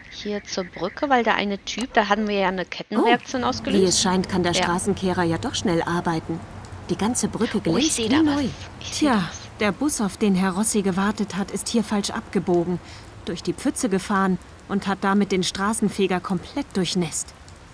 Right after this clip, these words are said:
Speaker 2: So gab es für den keinen Grund mehr, nicht auf der verregneten Brückenseite zu fegen.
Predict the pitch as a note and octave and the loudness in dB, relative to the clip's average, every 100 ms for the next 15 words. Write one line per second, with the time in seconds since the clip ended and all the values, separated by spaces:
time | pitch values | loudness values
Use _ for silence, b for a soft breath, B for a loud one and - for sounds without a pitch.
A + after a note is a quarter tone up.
0 | - - A3+ C4 C#4+ C#4+ D4 - A#3+ G#3+ | -18 -6 0 0 0 0 -2 0 0 2
1 | A3+ C4 - B3 C#4 C4 C4+ G#3+ F#3+ F3 | 2 2 2 2 4 4 2 2 0 0
2 | F3+ G#3 F#3+ - D#3+ - - - F3+ F#3 | 4 4 2 -4 -10 -8 -8 -4 0 2
3 | F3+ F3+ F#3+ E3+ F#3+ G3 F#3+ F#3 F#3+ F#3+ | 2 0 -2 -2 -2 0 0 0 -2 -2
4 | F3 - F3+ F3+ | -2 0 0 2